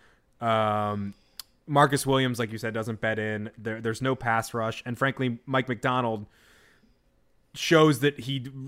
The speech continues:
you know, isn't, isn't up to snuff at the, at the N F L level, or, or it, this year is a massive adjustment period for him.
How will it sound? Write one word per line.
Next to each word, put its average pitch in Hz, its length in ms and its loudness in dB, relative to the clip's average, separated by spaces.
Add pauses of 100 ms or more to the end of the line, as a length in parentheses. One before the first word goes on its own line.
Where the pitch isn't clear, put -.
(100)
you 131 140 0
know, 120 240 0 (200)
isn't, 143 380 0 (320)
isn't 143 320 0 (100)
up 143 200 0
to 143 100 -2
snuff 147 540 2
at 123 180 -6
the, 120 380 -2
at 120 160 -4
the 113 160 -8 (260)
N 123 140 -2
F 120 140 -4
L 120 140 2
level, 113 400 -2
or, 107 200 -8
or 127 420 4
it, 117 140 -4 (260)
this 131 260 -4
year 123 240 2
is 117 140 0
a 117 120 0
massive 110 420 -6
adjustment 110 480 -6
period 101 320 -6
for 123 260 -2
him. 113 260 -4